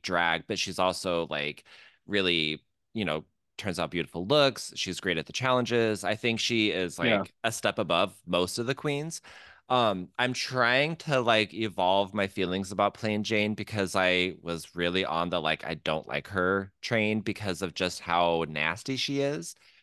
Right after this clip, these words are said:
Speaker 1: And I appreciated hearing Trixie and Katya talk about her 'cause they were just like, "Yeah, she's nasty. Drag queens are nasty. The drag <laughs> queens are drug dealers and drug users and the craziest people you'll meet. And, like, this is, they are not running for,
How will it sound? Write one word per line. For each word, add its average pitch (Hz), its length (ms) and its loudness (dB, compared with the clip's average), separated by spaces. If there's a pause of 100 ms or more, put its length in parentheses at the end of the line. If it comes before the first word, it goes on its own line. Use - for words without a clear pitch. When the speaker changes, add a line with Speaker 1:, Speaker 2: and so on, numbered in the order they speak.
(160)
Speaker 1:
And 107 480 2
I 120 100 4
appreciated 131 560 0
hearing 107 240 4
Trixie 101 360 -2
and 87 80 0
Katya 90 380 0
talk 98 220 -2
about 98 220 4
her 98 60 2
'cause 95 140 -12
they 92 80 0
were 87 120 0
just 85 240 -4
like, 80 340 0 (600)
"Yeah, 101 440 2
she's 120 380 0
nasty. 92 640 0
Drag 117 260 2
queens 127 560 0 (320)
are 101 160 4
nasty. 90 680 0 (180)
The 120 140 0
drag 117 260 0
<laughs> - 40 -10
queens 196 240 4
are 139 100 6
drug 113 300 0
dealers 123 400 0
and 98 100 -4
drug 101 260 0
users 98 460 -2
and 87 540 0 (320)
the 90 140 2
craziest 110 500 0
people 101 240 0
you'll 92 120 6
meet. 90 340 2
And, 110 180 0
like, 104 260 2
this 113 200 -2
is, 98 180 -4
they 113 180 0
are 95 100 6
not 98 240 2
running 104 220 0
for, 98 380 0